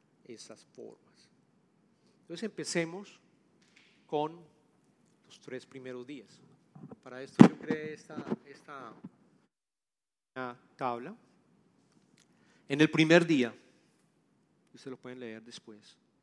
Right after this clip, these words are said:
Dios creó la luz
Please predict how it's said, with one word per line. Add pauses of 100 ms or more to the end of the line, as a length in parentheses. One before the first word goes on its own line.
(580)
Dios (240)
creó (1040)
la
luz